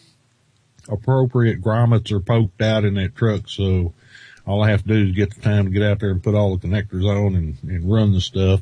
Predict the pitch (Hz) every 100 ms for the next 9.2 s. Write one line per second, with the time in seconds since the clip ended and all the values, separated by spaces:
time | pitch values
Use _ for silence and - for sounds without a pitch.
0 | - - - - - 92 92 87 - 87
1 | 85 73 80 - - _ 82 123 190 175
2 | 170 165 135 131 131 127 123 127 98 110
3 | 139 135 135 135 110 - 107 113 104 95
4 | 104 139 - 143 143 143 143 131 139 143
5 | 139 135 120 143 120 87 - 101 92 95
6 | 87 82 127 123 120 95 80 78 92 123
7 | 117 123 123 120 - 101 104 123 117 113
8 | 117 120 117 113 - 117 113 113 110 73
9 | - -